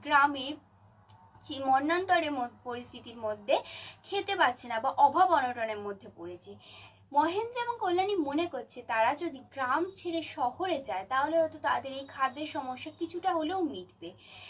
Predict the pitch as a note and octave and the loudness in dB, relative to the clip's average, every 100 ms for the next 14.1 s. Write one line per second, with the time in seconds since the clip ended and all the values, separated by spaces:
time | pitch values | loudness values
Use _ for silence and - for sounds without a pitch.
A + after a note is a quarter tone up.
0 | - - E4+ D4+ F#4 G#4+ D#4 C#4 D4+ D#4 | -20 -2 4 6 4 2 0 0 -2 -2
1 | F4 - B3 A#3+ A#3 B3 D#4 C4+ A#3 D#4+ | -4 -8 -8 -6 -6 -6 -4 -2 2 2
2 | F4 D#4 B3 C4 C4+ G#3 G#3+ A3+ G#3+ A3 | 0 -4 -6 -6 -4 -2 -4 -8 -10 -8
3 | A3+ G4+ E4+ F#3+ F3+ D#3+ E3 E3 - - | -6 0 2 2 0 -6 -8 -14 -16 -20
4 | - - - D#4 F4+ F#4 F#4 F#4 D4+ B3 | -20 -14 -6 -2 2 2 0 -2 -4 -6
5 | G3 F3+ F3 E3+ F3 F#3 - - - - | -10 -12 -12 -14 -20 -20 -20 -20 -20 -6
6 | - E4+ G4 A4 F#4+ F4 D#4+ C4 A3+ D4 | 4 6 6 4 0 0 0 -2 -6 -8
7 | - B3+ A#3+ A#3 - A#3+ A#3+ A#3+ - D4 | -2 0 0 -4 -14 -14 -14 -12 0 4
8 | D4 F4 F4 E4+ D#4+ B3 C4 E4+ D#4+ C4+ | 4 4 0 -2 2 2 2 0 0 -4
9 | B3+ C#4+ D#4+ F4 F#4 E4+ D#4 C#4 B3+ B3+ | -10 0 2 2 0 -6 -4 0 0 0
10 | - C4+ B3 D4+ C#4 A3+ A3 E3 - - | -2 -4 -4 -8 -6 -6 -4 -6 -8 -16
11 | - - - - C#4+ C#4+ D4 D#4+ D#4 C#4 | -16 -16 -20 -10 0 4 4 2 0 0
12 | D#4 F4 D#4+ - D4+ - C#4 C#4 A#3+ B3+ | 0 -2 -4 -4 -2 0 0 -2 -2 -2
13 | F4+ G#4 G#4 - C#4 B3 C4+ A#3+ A3+ A3+ | -2 -2 -4 0 0 0 -8 -8 -2 -2
14 | C#4+ | -2